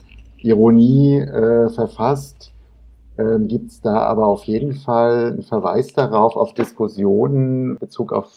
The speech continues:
Sinn und Unsinn von Piratensendern, im Gegensatz zu freien Radios, die natürlich damals nach der Rundfunkgesetzgebung gar nicht möglich waren, aber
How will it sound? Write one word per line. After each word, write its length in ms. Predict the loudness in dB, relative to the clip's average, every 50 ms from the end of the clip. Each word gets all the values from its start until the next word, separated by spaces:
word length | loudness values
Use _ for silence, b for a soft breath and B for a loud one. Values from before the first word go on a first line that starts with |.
| _
Sinn 340 | -12 -10 -4 -2 0 2 2
und 140 | 0 0 0
Unsinn 420 | -2 -2 -2 -2 -2 -2 -2 -4
von 220 | -4 -4 -4 -6 -4
Piratensendern, 1080 | -6 -6 -6 -4 -6 -6 -4 -4 -6 -2 0 0 0 0 0 -2 -2 -2 -4 -6 -8 B B B B B B B B B B B B B _ _ _ -6
im 140 | -4 -2 0
Gegensatz 500 | 2 2 2 4 4 4 2 2 0 -6
zu 160 | -10 -8 -8
freien 380 | -8 -4 -2 0 2 2 2 2
Radios, 640 | 0 0 0 2 2 2 2 2 2 2 0 -2
die 100 | -4 -2
natürlich 460 | -2 -2 -4 -4 -6 -8 -8 -8 -8 -8
damals 460 | -6 -6 -4 -4 -4 -6 -6 -8 -10
nach 100 | -10 -8
der 100 | -6 -6
Rundfunkgesetzgebung 880 | -6 -6 -6 -6 -6 -6 -6 -4 -4 -4 -4 -4 -8 -6 -6 -6 -6
gar 140 | -6 -8 -10
nicht 140 | -10 -10 -10
möglich 380 | -10 -10 -10 -10 -16 -16 -12 -10
waren, 260 | -8 -6 -6 -6 -8
aber 600 | -10 -10 -8 -6 -6 -4 -2 -2 -2 -2 -4